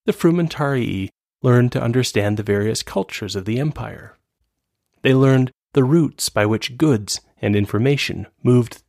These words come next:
through the empire. They got good at dealing with people, good at reading people. They figured out how to get things done. It had been the Emperor Trajan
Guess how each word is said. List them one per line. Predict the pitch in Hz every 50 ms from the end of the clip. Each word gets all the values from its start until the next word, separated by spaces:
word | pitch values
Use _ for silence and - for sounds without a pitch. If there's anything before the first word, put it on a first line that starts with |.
| -
through | - - 220 214 190 123 110 113 - _
the | - 113 101
empire. | 101 98 95 - 101 90 90 85 - - 107 - - _ _ _ _ _ _ _ _ _ _ _ _ _ _ _ _ _ _ _ _ _ _ -
They | 127 123
got | 117 123 120 117 117 - -
good | - - 135 131 113
at | 113 104 - - 98 -
dealing | 135 139 165 156 135 120 107 104
with | 95 92 - - -
people, | - 98 95 - - - - - - _ _ _ _ _ _ _ _ _ _ _ _ _ -
good | 117 120
at | 107 104 - -
reading | 101 107 127 156 156 127 98 76 - 85 - _ _ _
people. | - - 98 95 - - - - - _ _ _ _ _ _ _ _ _ _ _ _ _ _ _ _ _ _ _ _ _
They | - 113
figured | 104 - - 135 120 117 104 101
out | 104 113 95 92 - _ _ _ _
how | - - -
to | 120 107
get | 98 98 101 - -
things | - 95 87 - 104
done. | - - - 104 113 - - _ _ _ _ _ _ _ _ _ _ _ _ _ _ _ _ _ _ _ _ _ _ _ _ _ _ _ _ _ _ _ _ _ _ _ _ _ _ _ _ _ _ _ _ _ -
It | 151
had | 147 156 139 127
been | - 180 196
the | 196 196 185
Emperor | 160 160 165 160 - 156 147 135 123
Trajan | - - - - - 185 190 175 131 - 82 71 - -